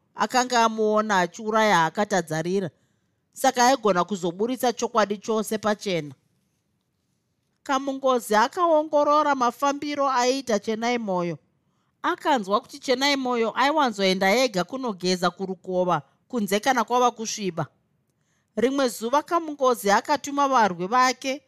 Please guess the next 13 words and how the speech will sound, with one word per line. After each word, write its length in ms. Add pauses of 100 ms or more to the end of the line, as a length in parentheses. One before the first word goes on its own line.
kuti 220
vahwandire 600
Chenai 400
Moyo 340
kuti 220
vamuuraye. 880 (1200)
Hurema 640
hwakazoitwa 1040
naKamungozi 1000 (440)
ndehwekuti 580
varwi 440
vake 540
ava 420